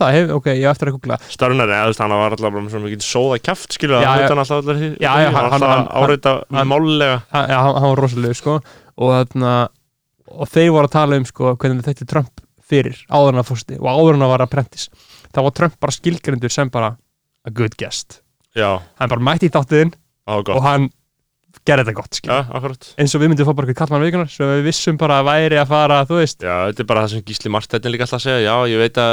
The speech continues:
Speaker 2: allir þessir kallar eru problematískir og pirrandi og þetta er balti og bla, bla, bla, en það er bara gaman að fá þig þáttinn. Það
Speaker 1: Já.
Speaker 2: virkar alltaf.
Speaker 1: Já, a good
Speaker 2: Skilur?
Speaker 1: guest.
Speaker 2: Þetta er be-,
Speaker 1: Já.
Speaker 2: þetta er sambærilegt, sko. En þetta
Speaker 1: Já.
Speaker 2: er körst,
Speaker 1: Já.
Speaker 2: þetta er körst við, við afþreyingarefnið að, að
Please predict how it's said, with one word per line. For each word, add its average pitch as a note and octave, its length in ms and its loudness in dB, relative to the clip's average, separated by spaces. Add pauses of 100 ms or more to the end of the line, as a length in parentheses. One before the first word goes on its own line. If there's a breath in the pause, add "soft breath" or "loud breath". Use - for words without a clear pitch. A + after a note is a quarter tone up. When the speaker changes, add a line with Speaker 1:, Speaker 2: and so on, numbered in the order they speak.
(120)
Speaker 2:
allir A#2+ 280 -6
þessir G#2+ 200 -12
kallar C3 240 -4
eru A#2+ 100 -6
problematískir C3 920 -4
og A#2+ 240 0 (400 soft breath)
pirrandi C3+ 400 0
og B2+ 160 4
þetta A#2 80 -2
er - 160 -8
balti C3+ 400 -2
og B2 120 2
bla, B2 160 -2
bla, C3 180 -4
bla, C#3 280 0
en G2 140 -4
það - 540 -20
er F#2+ 100 -6
bara F#2 60 -4
gaman C#3 260 0
að C3+ 40 -8
fá D3+ 100 0
þig D3 100 0
þáttinn. D#3 260 -4 (140)
Það G#2+ 100 -4
Speaker 1:
Já. A#2+ 60 2
Speaker 2:
virkar C#3+ 260 -2
alltaf. - 320 -6 (120)
Speaker 1:
Já, B2 100 0
a G#2+ 80 -6 (320)
good A#2+ 140 -4
Speaker 2:
Skilur? C3 160 4
Speaker 1:
guest. A#2 320 -2
Speaker 2:
Þetta A2 160 -2
er A#2 100 -4
be-, C#3 80 4
Speaker 1:
Já. B2+ 80 0
Speaker 2:
þetta B2 120 -4
er A#2+ 120 -2
sambærilegt, C#3 400 -2
sko. A2 160 -10 (160)
En G#2+ 140 -2
þetta B2 100 -2
Speaker 1:
Já. G#2+ 40 -6
Speaker 2:
er G#2 40 -12
körst, - 520 -6 (260 loud breath)
Speaker 1:
Já. A2+ 100 -8
Speaker 2:
þetta G#2+ 120 -6
er A2+ 120 -10
körst - 460 -2
við, C#3+ 340 2 (580)
við C3+ 380 0 (320)
afþreyingarefnið C#3+ 800 0
að, A2 240 4
að A#2+ 340 2